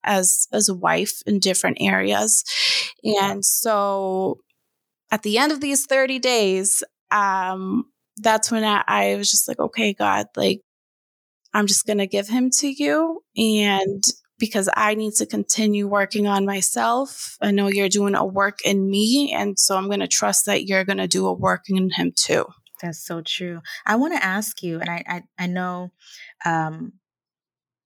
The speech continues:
Speaker 2: actually, I, I wanna ask you this. You said giving your husband to the Lord. As I, again, think about this topic of surrender,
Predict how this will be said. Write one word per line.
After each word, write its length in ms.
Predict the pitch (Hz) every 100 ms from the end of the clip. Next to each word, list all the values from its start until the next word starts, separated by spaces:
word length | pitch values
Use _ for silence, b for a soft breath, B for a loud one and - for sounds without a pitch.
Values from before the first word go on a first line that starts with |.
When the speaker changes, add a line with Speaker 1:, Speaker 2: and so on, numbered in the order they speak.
| _ _ _ _ 208
Speaker 2:
actually, 320 | 233 - 175
I, 100 | 185
I 120 | -
wanna 200 | 208 240
ask 400 | - 196 196 -
you 160 | 190 165
this. 380 | 175 156 156 170
You 100 | 160
said 340 | - 170 165
giving 360 | 190 196 220 196
your 140 | 170
husband 520 | 156 175 175 - 160
to 100 | 156
the 120 | 160 156
Lord. 320 | 156 156 156
As 160 | 151
I, 140 | 165 160 _
again, 400 | 170 165 175 170
think 200 | 165 185
about 300 | 180 170 165
this 180 | 170 160
topic 600 | - 180 175 - 160 151 -
of 120 | 160
surrender, 600 | - 165 156 160 160 147